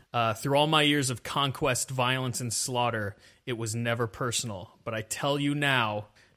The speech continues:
what I'm about to do to your stubborn, annoying little planet,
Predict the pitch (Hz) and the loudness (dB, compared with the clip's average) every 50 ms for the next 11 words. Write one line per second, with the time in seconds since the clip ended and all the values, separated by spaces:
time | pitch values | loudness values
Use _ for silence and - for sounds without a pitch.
0 | _ - 123 120 117 113 110 110 - 131 123 123 135 - - 156 139 127 151 147 | _ -6 -2 -2 0 0 -2 -2 2 4 4 4 4 0 -4 -6 -6 -2 0 2
1 | 147 139 131 127 123 123 131 - - - 143 131 120 - - - - - 127 131 | 2 2 2 2 0 -2 -4 -4 -4 -4 -2 -2 0 0 0 0 0 2 2 2
2 | 139 147 143 143 143 143 143 143 143 139 135 131 131 131 127 120 - - 139 127 | 2 2 0 0 0 -2 0 0 0 0 0 0 2 0 0 -2 -2 -4 -2 -2
3 | 123 113 104 101 - - | -2 -2 -4 -6 -8 -12